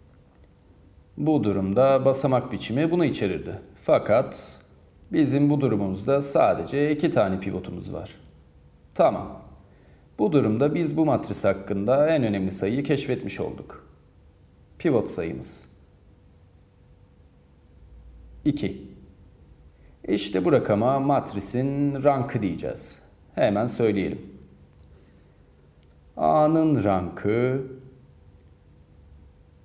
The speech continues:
Şimdi size algoritmada bu rank kelimesinin ne anlama geldiğini söyleyeceğim.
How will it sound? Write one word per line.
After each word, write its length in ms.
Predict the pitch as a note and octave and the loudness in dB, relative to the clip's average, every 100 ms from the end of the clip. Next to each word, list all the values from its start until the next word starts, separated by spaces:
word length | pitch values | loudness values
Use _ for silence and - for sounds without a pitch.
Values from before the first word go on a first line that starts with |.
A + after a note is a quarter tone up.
| - - | -20 -20
Şimdi 520 | - A2+ A#2 A#2 A#2 | -10 -4 -2 0 -2
size 320 | A#2 A#2+ A#2 | -2 0 4
algoritmada 1040 | A2+ G#2+ A2 A2+ - G#2+ G#2+ A2 G#2+ G2 | 4 2 0 -2 -4 -2 2 4 2 0
bu 160 | A2 G#2+ | -2 0
rank 280 | A2+ A2 - | 0 -2 -4
kelimesinin 720 | G2 G2 G2 - G2+ G2+ G2+ | -2 -2 -2 -4 -2 -2 0
ne 60 | |
anlama 300 | G#2 G2+ G2 | 0 -2 -2
geldiğini 420 | F#2+ F2 F2+ F2+ G2+ | -2 -2 -4 -6 -6
söyleyeceğim. 680 | - A2+ A#2 A#2 B2 B2+ | -2 -2 -2 -2 -2 -2